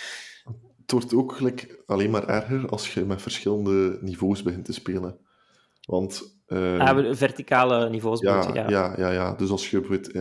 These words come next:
Speaker 1: een gebouw hebt, je kunt in principe erop gaan staan, of op het eerste niveau lopen, of op dak gaan lopen. Ehm,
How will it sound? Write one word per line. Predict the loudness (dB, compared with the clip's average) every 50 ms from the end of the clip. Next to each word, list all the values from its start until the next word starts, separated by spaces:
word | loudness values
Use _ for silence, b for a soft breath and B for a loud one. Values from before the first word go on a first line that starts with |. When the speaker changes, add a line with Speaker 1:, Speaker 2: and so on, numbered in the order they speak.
| -6 -4 -6
Speaker 1:
een | -4
gebouw | -4 -2 0 2 2 2 2
hebt, | 0 -4 -8 -12 -14 -16 -16 -20 _ _
je | -16 -16 -6
kunt | _ -4 -4 -4 -8 -14 -18 -18 -18 -14 -16
in | -6
principe | -4 -4 -4 -4 -4 -6 -4 0 0 -2 -2 -4 -4
erop | -2 -2 -2 -2 -4 -6
gaan | -8 -8 -8 -8
staan, | -8 -8 -8 -8 -8 -8 -8
of | -8 -8 -6 -4
op | -6 -6 -6 -6
het | -4 -4
eerste | -4 -4 -4 -6 -6
niveau | -6 -4 -2 0 0 2 2 2
lopen, | 0 0 0 -2 -2 -2 0
of | 0 0 0
op | -4 -4 -6
dak | -10 -10 -10 -10
gaan | -8 -8 -2
lopen. | 0 0 0 0 -2 -6 -8 -8 B B B B B B B B B B B B B B _ -4
Ehm, | -2 0 2 2 2 0 0 0 -4